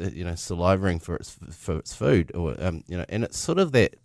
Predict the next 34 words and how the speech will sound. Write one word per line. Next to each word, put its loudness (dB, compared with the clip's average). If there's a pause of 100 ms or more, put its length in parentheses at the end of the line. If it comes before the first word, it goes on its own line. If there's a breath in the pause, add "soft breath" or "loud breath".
(640 soft breath)
to -6
me, 8
it 4
just, -4
it, -8
it -6
really 8
reinforces 4
a 0
bad 0
position, -4
and 0
I, 0 (480 soft breath)
I -2
know 2
it's -6
much -2
more -2
complex -2
than -4
that, -4
but 0
I 8
think 0 (100)
if -10
we 4
really 10
wanted 4
to 2
care 4
about 2 (640)
our 0
poorest, 4 (240)
p-, 0